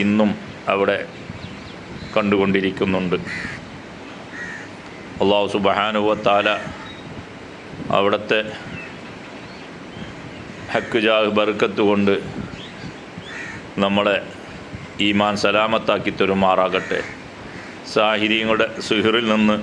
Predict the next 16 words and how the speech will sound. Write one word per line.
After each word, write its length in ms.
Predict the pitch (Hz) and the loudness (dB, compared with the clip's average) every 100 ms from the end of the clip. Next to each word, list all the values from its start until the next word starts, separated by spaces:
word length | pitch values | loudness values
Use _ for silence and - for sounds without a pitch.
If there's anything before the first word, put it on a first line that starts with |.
| - 107 | 0 2
അല്ലാഹു 400 | 101 104 104 107 104 - - 101 | 4 4 4 0 -2 -8 -10 0
നമ്മെയും 460 | 104 104 104 104 101 101 | 2 4 2 2 2 2
ബന്ധപ്പെട്ടവരെയും 800 | 98 104 98 98 98 95 95 95 95 | 2 2 0 2 4 4 4 0 -4
രക്ഷപ്പെടുത്തുമാറാകട്ടെ. 1160 | 95 107 101 95 90 92 92 90 90 87 87 - - - - - - - - - - - - | 0 -2 0 -2 0 2 4 4 2 0 -4 -6 -6 -12 -14 -12 -12 -12 -14 -14 -12 -12 -6
ദുആ 200 | - 104 104 104 | 0 4 4 4
കൊണ്ട് 200 | 104 104 | 4 6
വസീയത്ത് 540 | 101 101 107 107 107 107 98 | 4 4 2 4 4 4 4
ചെയ്തവരുണ്ട്, 580 | 104 107 107 107 104 104 - - - - - - - - - - - - | 4 4 6 4 4 2 0 -12 -14 -14 -16 -16 -16 -16 -16 -16 -16 -2
സഹായിച്ചവരുണ്ട്, 960 | 113 101 104 110 107 117 110 107 110 110 107 - | 4 6 6 4 2 2 4 4 4 2 2 0
സഹകരിക്കുന്നവരുണ്ട്. 960 | 113 104 107 107 107 - 110 107 104 104 104 | 2 4 4 2 2 2 4 4 6 4 4
എല്ലാവർക്കും 680 | 104 107 104 107 101 - 101 | 4 4 6 2 2 0 2
അല്ലാഹു 440 | 98 98 107 104 104 98 - - - - - - | 4 6 6 6 4 2 -4 -10 -12 -12 -4 2
അവിടക്കലെ 460 | 101 101 - 101 101 | 4 2 2 2 2
പ്രശ്നങ്ങൾ 460 | 104 98 113 110 107 104 | 0 0 0 2 4 4
പരിഹരിക്കാൻ 640 | 101 101 107 107 110 110 101 - 104 | 4 4 2 0 2 2 0 -4 0
മഹാന്മാരെ 600 | 101 104 107 104 104 101 | 2 4 2 4 4 2